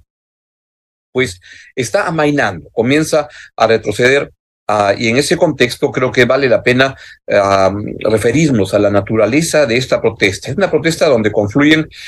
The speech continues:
diferentes, ah, intencionalidades, y ahí hay que saber actuar porque cuando se combate, cuando se enfrenta una, una, una, una protesta, hay que saber entender quiénes son, por qué protestan,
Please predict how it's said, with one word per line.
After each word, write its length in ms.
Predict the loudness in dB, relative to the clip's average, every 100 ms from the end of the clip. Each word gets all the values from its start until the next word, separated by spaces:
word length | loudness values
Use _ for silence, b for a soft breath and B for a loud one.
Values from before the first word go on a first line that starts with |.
| B -4
diferentes, 880 | -2 0 0 2 0 0 -2 -2 _ _ -2
ah, 480 | 0 2 2 2 0
intencionalidades, 1300 | 0 0 2 0 0 0 2 0 2 2 0 -2 -10 -2
y 120 | 2
ahí 200 | 2 2
hay 160 | 0
que 140 | 0 -4
saber 320 | 0 0 0
actuar 380 | -2 0 -2 0
porque 320 | -6 -6 -8 B B B
cuando 260 | 0 2
se 140 | -2 0
combate, 640 | 0 0 0 0 0 -2
cuando 220 | 0 -2
se 80 | -2
enfrenta 420 | 0 2 0 2
una, 340 | 0 2 2 2
una, 420 | 2 2 0 0
una, 500 | 0 0 0 0 2
una 280 | 2 2 0
protesta, 500 | 0 0 0 0 -4 B B -2
hay 180 | -2
que 100 | 0
saber 240 | 0 2 2
entender 500 | 0 0 2 0 0 _ _ _ -2
quiénes 300 | 0 2 0
son, 340 | 0 0 0
por 160 | -4 -2
qué 140 | -2
protestan, 640 | 0 2 2 0 0 -2